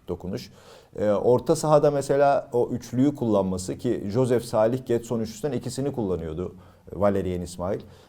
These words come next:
Maçın adamı olan Getson Fernandes, e, yedek oturuyordu. Mesela Beşiktaş Hatay'dan herhalde iki bir falan galip dönse Valerian İsmail görevde olacaktı ve Ümraniyespor'un maçında maçın iki adamı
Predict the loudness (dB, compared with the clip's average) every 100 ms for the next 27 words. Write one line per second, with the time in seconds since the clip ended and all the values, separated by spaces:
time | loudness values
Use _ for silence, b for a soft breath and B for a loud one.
0 | B 0 2 2 2 4 6 6 6 4
1 | 4 0 0 -2 -2 0 0 0 0 -2
2 | -2 -14 b b -8 -2 2 4 4 4
3 | 0 -18 -20 -12 -10 -8 -10 -10 -12 b
4 | b b b -12 -2 0 0 -2 -2 2
5 | 4 4 2 0 -12 -20 -14 -4 4 4
6 | 4 -4 -4 -2 0 0 0 0 -2 -2
7 | -2 -2 -2 -4 -4 B B B 0 2
8 | 2 2 0 -2 -2 -2 -2 -6 -18 -20
9 | _ -2 2 2 2 2 2 -2 -2 -4
10 | 0 0 2 2 0 -4 -4 -4 -2 -4
11 | -2 -2 0 -2 -2 -6 0 0 0 -2
12 | -6